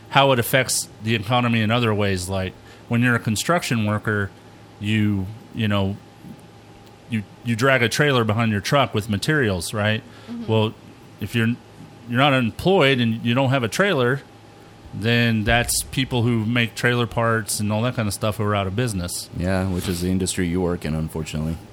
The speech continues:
Speaker 1: Yeah. So, not that I think that it's, you know, everything's going away tomorrow, but, uh, just to see that they've built an entire town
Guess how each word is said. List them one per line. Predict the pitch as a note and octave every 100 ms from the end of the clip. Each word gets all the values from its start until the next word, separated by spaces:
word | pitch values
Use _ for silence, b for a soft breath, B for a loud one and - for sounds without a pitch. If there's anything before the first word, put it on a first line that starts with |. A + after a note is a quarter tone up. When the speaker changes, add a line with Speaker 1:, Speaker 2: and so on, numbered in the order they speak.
| -
Speaker 1:
Yeah. | - D#3 F#2 - -
So, | - C#3 B2+ A#2 F#2+ - B B B B B -
not | E3 F#3+
that | F3+
I | D3+
think | E3+ D3+
that | C#3
it's, | B2+ - - - - -
you | B2+
know, | G#2+ G2 G2 A2 - -
everything's | G#2+ A#2 A#2+ A2
going | G#2 A#2 A#2
away | G#2+ G#2 A2
tomorrow, | - G#2 A2 A#2 G2 F#2
but, | F2+ F#2+ F#2+ - - - B B B B - - - -
uh, | A#2
just | G#2+ B2+ -
to | B2+
see | - C#3+ C3+
that | A2+
they've | B2 A#2
built | A2+ B2 A#2
an | G#2+
entire | G#2+ G#2 A#2 A#2 A#2+ G#2+ G#2 F#2 - - - - - - - - - -
town | - D3+ C#3 A#2+ G2+ F#2+